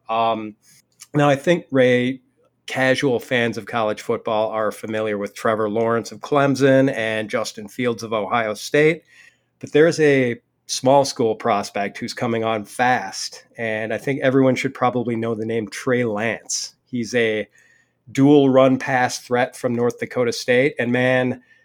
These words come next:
this guy has more tools than Home Depot.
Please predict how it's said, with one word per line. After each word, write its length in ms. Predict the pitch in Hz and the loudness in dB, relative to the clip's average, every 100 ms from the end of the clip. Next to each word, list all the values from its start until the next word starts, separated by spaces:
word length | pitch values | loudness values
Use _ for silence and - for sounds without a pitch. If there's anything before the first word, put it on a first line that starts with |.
| _ _ _ | _ _ _
this 260 | 127 135 | -6 -4
guy 180 | - 127 | -2 0
has 220 | 120 113 | 0 0
more 200 | 123 117 | 0 0
tools 380 | 113 135 120 113 | 0 -2 -2 -2
than 100 | 123 | -4
Home 260 | 101 117 113 | -2 -4 -2
Depot. 560 | 117 117 107 92 - | -4 -6 -8 -12 -16